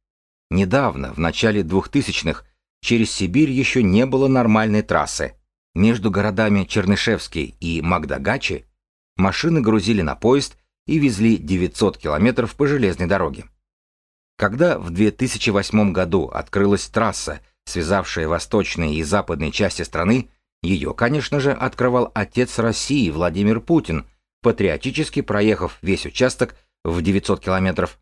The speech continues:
на машине отечественного производства «Лада Калина». По информации сми,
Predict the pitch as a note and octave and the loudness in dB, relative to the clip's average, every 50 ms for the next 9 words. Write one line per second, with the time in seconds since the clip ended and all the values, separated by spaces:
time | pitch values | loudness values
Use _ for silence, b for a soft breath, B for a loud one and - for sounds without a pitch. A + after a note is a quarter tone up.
0 | _ - F#2 G2 G#2+ G2+ E2+ D#2 D2+ - - - A2+ B2 C#3 D3 C#3+ - - G2+ | _ 0 2 4 4 4 2 0 -2 -2 -2 0 0 2 2 2 0 0 -2 -4
1 | E2+ - - E2 D#2+ - G2 F2 - - F#2 G2 G#2 F#2+ - B2 C3+ C#3 D3+ D3+ | -4 -4 -4 -6 -6 -6 -6 -8 -4 -2 0 0 0 0 0 0 2 2 4 2
2 | B2 - - - - - - _ _ _ _ _ _ - - G3+ G3 E3+ C#3+ C#3 | 2 2 0 -4 -4 -4 -4 _ _ _ _ _ _ -2 0 2 2 2 0 -2
3 | - C#3 C#3 A#2 F#2+ E2 D#2 C#2+ - - _ _ _ _ _ _ _ _ _ _ | -2 0 0 0 0 -2 -2 -4 -6 -10 _ _ _ _ _ _ _ _ _ _
4 | _ - G2 F#2+ F2 D#2+ - - F2 E2+ F#2 G2 G2 F2+ - - C2+ - - - | _ -2 0 0 0 0 -2 -2 -2 0 2 0 0 0 -4 -8 -12 -10 -6 0
5 | - G#2+ A#2+ C3 - | 2 4 4 2 0